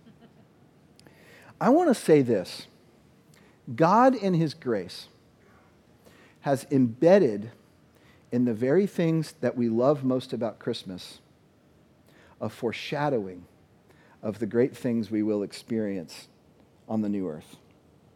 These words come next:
The things you love most about this season, those of you that do love this season, and that, no, that's not all of us. The very things you love are actually appetizers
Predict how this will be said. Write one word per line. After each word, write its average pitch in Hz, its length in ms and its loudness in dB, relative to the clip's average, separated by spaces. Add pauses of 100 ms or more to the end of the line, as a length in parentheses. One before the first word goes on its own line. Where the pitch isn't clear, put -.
(1300)
The 143 80 4
things 262 400 10
you 285 140 10
love 233 220 10
most 254 340 12
about 226 300 10
this 196 120 8
season, 139 380 2
those 196 220 10
of 202 80 6
you 202 120 6
that 170 160 8
do 170 140 4
love 135 240 6
this 117 120 -4
season, 143 420 -2
and 143 160 -2
that, 151 140 0
no, 156 140 2
that's 147 220 -2
not 135 140 0
all 123 160 2
of 98 100 -6
us. - 180 -14 (400)
The 180 120 8
very 294 280 12
things 311 280 8
you 285 100 8
love 247 380 12
are 190 120 10
actually 233 420 8
appetizers 175 880 6